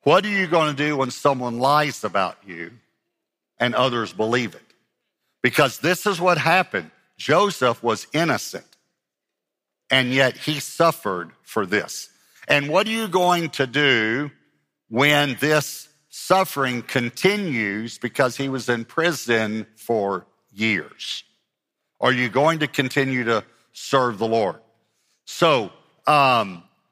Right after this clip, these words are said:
many people think that when God delivers them out of their circumstances,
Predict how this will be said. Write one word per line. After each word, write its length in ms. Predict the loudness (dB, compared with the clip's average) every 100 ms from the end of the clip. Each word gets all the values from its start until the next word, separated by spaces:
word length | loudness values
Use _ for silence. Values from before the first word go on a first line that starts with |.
| _ _ _ _ _ _ -10
many 440 | -2 0 2 0 0
people 400 | 0 0 -2 -2
think 500 | 2 2 2 -4 -10 _ _ _ _ _ _ _ _ _ 0
that 180 | 0 2
when 260 | -2 -2
God 480 | 0 4 4 2 -2
delivers 880 | -2 -2 -2 0 2 2 -2 -2 -2
them 600 | 0 2 2 0 -4 -10 _ _ _ 0
out 400 | 2 2 0 -2
of 360 | 2 2 0 -2
their 260 | 0 0 -2
circumstances, 1400 | -2 -2 0 -4 -6 -6 -4 -4 -6 -4 -4 -6 -12